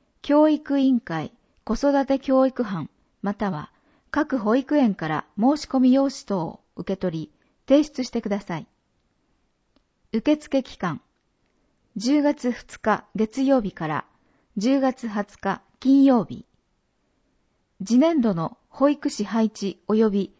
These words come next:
予算編成の関係上、受付期間がこの時期となりますが、ご了承ください。保育園の定員等。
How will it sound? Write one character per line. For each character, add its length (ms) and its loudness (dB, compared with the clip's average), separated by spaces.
予 140 0
算 240 2
編 240 0
成 240 -2
の 140 -6
関 260 -2
係 220 -4
上、 320 -6
受 200 0
付 260 -6
期 120 -20
間 240 0
が 280 -4
こ 140 2
の 120 6
時 120 -2
期 120 -20
と 100 -4
な 140 -2
り 80 0
ま 140 2
す 100 -12
が、 200 -8
ご 140 -2
了 180 2
承 180 -6
く 120 -10
だ 100 -8
さ 180 -10
い。 100 -18
保 160 0
育 220 -2
園 240 2
の 160 -8
定 320 2
員 220 2
等。 320 -10